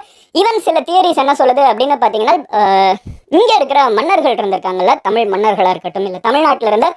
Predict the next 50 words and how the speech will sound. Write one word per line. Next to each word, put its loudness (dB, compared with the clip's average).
நிறைய 4
ட்ரைபல் 2
பீப்புளா 0
இருக்கட்டும், 0
அவங்களுமே 2
வந்து -2
இந்த 4
இடத்துல 0
பதுங்குறதுக்கு, 0
இந்த 0
இடத்துல 2
வந்து 0
ஒரு, 2
ஒரு 4
ரெய்டு 0
வராங்க, 0
வேற்று -2
நாட்டுக்காரங்க -2
வராங்கன்னா 0
இவங்க -2
போய் 0
பதுங்குறதுக்கு -2
யூஸ் -8
பண்ணக்கூடிய -2
ஒரு -4
பர்டிகுலர் -2
இடம்னு -2
சொல்றாங்க. 0
ஆனா 0
அப்படி -4
சொல்லப்படக்கூடிய 2
வந்து 0
இன்னைக்கு 0
நம்ம -2
யூஸ் 0
பண்ற 0
மாதிரி 0
இல்லங்கிறது 0
அது -2
அர்த்தமான -6
ஒரு -6
விஷயம். -4
ஏன்னா -2
இன்னைக்கு -4
இவ்வளவு 0
மாடர்ன் -2
டெக்னாலஜி -2
வச்சுட்டு -2
உள்ளுக்குள்ள 0
போனா -2